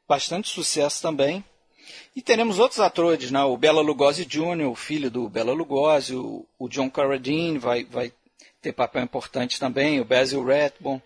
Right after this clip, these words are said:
entre outros aí, que a gente vai acabar citando. A ideia desse podcast aqui é passar um a um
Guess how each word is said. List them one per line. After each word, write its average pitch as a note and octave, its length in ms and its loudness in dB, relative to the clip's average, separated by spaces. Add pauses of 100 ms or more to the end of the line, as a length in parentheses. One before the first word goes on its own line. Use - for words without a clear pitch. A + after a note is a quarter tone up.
entre G3 300 -2
outros B2+ 540 -2
aí, A2 200 -2
que - 100 -10
a - 20 -6
gente B2+ 200 -6
vai C3 100 0
acabar C3+ 280 0
citando. A2 520 -6 (440)
A - 100 6
ideia F#3+ 240 4
desse E3 200 0
podcast D#3 600 2
aqui B2 340 -4 (320)
é C#3+ 100 4
passar C#3+ 400 4
um G3 200 2
a G3+ 60 6
um D3 340 0